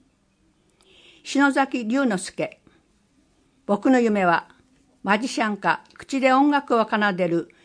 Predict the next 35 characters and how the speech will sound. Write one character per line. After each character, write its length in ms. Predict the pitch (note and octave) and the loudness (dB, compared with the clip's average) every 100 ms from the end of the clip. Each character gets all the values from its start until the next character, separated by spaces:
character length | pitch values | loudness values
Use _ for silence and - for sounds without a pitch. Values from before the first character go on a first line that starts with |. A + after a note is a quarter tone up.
| _ | _
ヒ 160 | - D4 | -8 -2
ュ 120 | D4 | 2
ー 20 | C#4+ | 2
マ 160 | C#4 | 2
ン 120 | A#3+ | 0
ビ 220 | G3+ C4 C4 | -2 -4 -2
ー 40 | |
ト 200 | A#3+ A#3 | -2 -4
ボ 160 | F#3 G#3+ | -6 -8
ク 100 | - | -4
サ 220 | A3+ F#3+ | -2 -2
ー 60 | |
で 100 | D3+ | -4
す。 240 | C#3+ - - _ _ _ _ _ _ _ - | -10 -14 -20 _ _ _ _ _ _ _ -4
ど 140 | A3 | -2
ち 100 | A3+ | 2
ら 140 | C4+ A3+ | 2 2
も 120 | G#3+ | 0
で 120 | G#3 | -2
き 160 | G#3 A3+ | -4 -6
る 80 | A3+ | -4
と 200 | G3+ G3 | -4 -6
か 120 | G#3+ | -10
っ 40 | - | -6
こ 120 | A#3+ | -2
い 100 | B3 | -2
い 20 | - | -2
と 180 | A#3 | -4
思 220 | - F3+ F3+ | -2 0 0
い 100 | E3+ | 0
ま 140 | D#3 | -4
し 160 | - - | -10 -16
た。 140 | - _ _ _ _ _ _ _ _ _ _ _ _ _ _ - - | -16 _ _ _ _ _ _ _ _ _ _ _ _ _ _ -20 -6
林 480 | A#3 C4 C4+ - G#3 | 0 2 2 0 -10
咲。 460 | - G#3 - F#3 | -6 -8 -8 -10